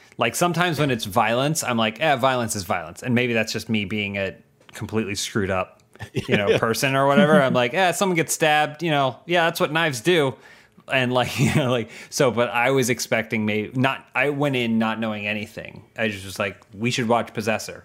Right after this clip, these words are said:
Speaker 1: Okay, put on Possessor. And so, uh, not knowing anything, I was maybe expecting a little bit more body horror, which I didn't necessarily want.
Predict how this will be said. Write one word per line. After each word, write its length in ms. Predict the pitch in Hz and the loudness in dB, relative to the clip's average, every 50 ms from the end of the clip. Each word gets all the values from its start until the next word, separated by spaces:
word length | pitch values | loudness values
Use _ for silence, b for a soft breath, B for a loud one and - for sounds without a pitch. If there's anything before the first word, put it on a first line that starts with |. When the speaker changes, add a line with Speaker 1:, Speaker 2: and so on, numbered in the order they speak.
| _ - 104 | _ -10 -10
Speaker 1:
Okay, 340 | 110 107 - 110 92 87 - - | -8 -4 -4 -4 -4 -4 -6 -6
put 120 | 107 104 | -4 -4
on 140 | 101 98 95 | -4 -6 -6
Possessor. 540 | 104 98 101 98 95 - - 95 90 87 B B B B B B B B | -8 -6 -4 -4 -4 -4 -6 -8 -8 -8 B B B B B B B B
And 180 | 113 113 107 98 | -4 -4 -2 -2
so, 500 | - - 104 101 98 95 92 92 87 - B B B B B B _ - | 0 0 0 2 2 0 0 -2 -4 -6 B B B B B B _ -4
uh, 380 | 117 113 104 101 95 92 92 - - | -2 0 2 2 0 0 -2 -4 -4
not 240 | 117 120 123 117 107 | -2 -2 -2 -2 -2
knowing 220 | 120 113 110 104 104 | -2 -2 -2 -2 -2
anything, 320 | 107 107 104 101 107 101 | -2 -2 -2 -4 -4 -4
I 60 | 95 92 | -4 -4
was 200 | 98 92 - 113 | -6 -6 -2 -2
maybe 320 | 110 110 110 107 110 98 | 0 0 0 -2 -2 -4
expecting 640 | 92 - - - - 107 98 - - 113 104 92 | -6 -6 -8 -6 -4 -4 -4 -4 -6 -10 -10 -8
a 100 | 85 98 | -8 -8
little 280 | 98 98 101 98 98 98 | -6 -4 -4 -2 -2 -2
bit 140 | 104 - - | -4 -6 -6
more 200 | 101 98 92 90 | -6 -6 -6 -8
body 560 | 90 92 - - 101 90 92 101 104 101 98 | -8 -12 -8 -4 -2 0 0 -2 -2 -6 -10
horror, 440 | - - 101 95 90 87 85 82 92 | -8 -4 -4 -4 -2 -4 -6 -6 -2
which 220 | 104 113 110 139 | -2 0 2 2
I 60 | 123 | 2
didn't 180 | 117 127 123 120 | 0 0 -2 -4
necessarily 380 | 113 110 - - 110 98 92 92 | -4 -6 -4 -4 -4 -4 -4 -6
want. 460 | 87 101 101 87 80 82 95 - | -4 -4 -4 -4 -4 -8 -14 -20